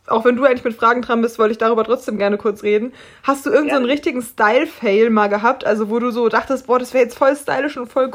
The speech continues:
Speaker 1: cool", aber sahen echt total scheiße aus?
Speaker 2: Ähm,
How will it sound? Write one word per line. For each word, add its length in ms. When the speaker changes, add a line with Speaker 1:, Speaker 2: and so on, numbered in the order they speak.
Speaker 1:
cool", 260
aber 200
sahen 240
echt 200
total 260
scheiße 400
aus? 240
Speaker 2:
Ähm, 560